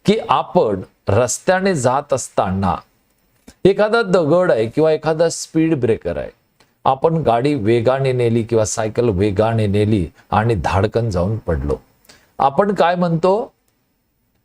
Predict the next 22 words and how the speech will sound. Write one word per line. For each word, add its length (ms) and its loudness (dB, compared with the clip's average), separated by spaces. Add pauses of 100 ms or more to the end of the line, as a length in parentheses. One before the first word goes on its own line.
(280)
की 220 0
तो 120 4
स्पीड 440 0
ब्रेकर 440 0
मध्ये 380 0
आला 440 0 (160)
म्हणून 320 0
मी 180 2
पडलो, 580 0
किंवा 200 2 (120)
तो 60 2
दगड 420 2
मध्ये 320 0
आला 320 -2
म्हणून 360 -2
मी 160 0
पडलो. 400 -4 (1000)
पण 120 2
मित्रांनो, 600 2
वास्तविकता 840 -2
हे 260 0
आहे 460 0